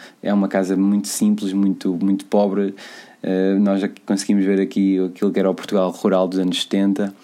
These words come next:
eh, muito simples, muito pobre, como eu já disse, muito seco, muito cru, mas que, eh, ainda assim conseguia, conseguia arrancar aqui um sorriso da senhora que estava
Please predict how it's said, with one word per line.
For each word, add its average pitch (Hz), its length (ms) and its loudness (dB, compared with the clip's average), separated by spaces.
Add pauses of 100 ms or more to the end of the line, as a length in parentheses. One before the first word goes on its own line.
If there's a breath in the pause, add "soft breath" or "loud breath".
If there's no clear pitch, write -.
(320 loud breath)
eh, 90 420 -2
muito 101 240 2
simples, 104 360 0
muito 95 200 -2
pobre, 98 240 0
como 92 180 -2
eu 92 40 0
já 92 120 0
disse, 95 460 -4 (240 loud breath)
muito 98 260 2
seco, 107 420 0
muito 95 260 0
cru, 104 360 0 (840)
mas 214 340 2
que, 110 380 0 (120)
eh, 101 560 0
ainda 107 260 2
assim 104 260 0
conseguia, 104 640 -2 (680 loud breath)
conseguia 101 480 2
arrancar 101 320 0
aqui 101 160 -2
um 101 80 2
sorriso 92 480 -2
da 90 80 0
senhora 92 340 -2
que 87 80 -10
estava 87 500 -4